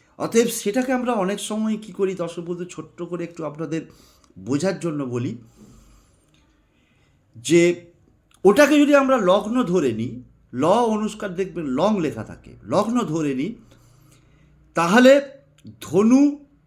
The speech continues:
মকর, কুম্ভ, মীন, চতুর্থ। চতুর্থ থেকে আমরা আমাদের যে বাড়ি, ঘর দুয়ার, প্রপার্টি, চতুর্থ হচ্ছে ভাতৃস্থান এবং চতুর্থটা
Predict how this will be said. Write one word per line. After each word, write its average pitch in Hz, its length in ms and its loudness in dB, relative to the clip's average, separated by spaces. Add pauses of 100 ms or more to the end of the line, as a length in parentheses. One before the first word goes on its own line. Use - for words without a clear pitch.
(840)
মকর, 185 420 0
কুম্ভ, 170 440 -8
মীন, 113 260 -6 (160)
চতুর্থ। 202 440 -10 (280)
চতুর্থ 247 440 -6 (100)
থেকে 247 260 -6
আমরা 190 320 0 (2000)
আমাদের 175 360 0
যে 180 120 0 (140)
বাড়ি, 156 280 0 (140)
ঘর 143 240 -4 (100)
দুয়ার, 151 360 -2 (540)
প্রপার্টি, 143 500 -4 (1200)
চতুর্থ 208 420 2
হচ্ছে 208 300 -4 (120)
ভাতৃস্থান 156 760 -6 (600)
এবং 196 200 4 (160)
চতুর্থটা 180 720 -6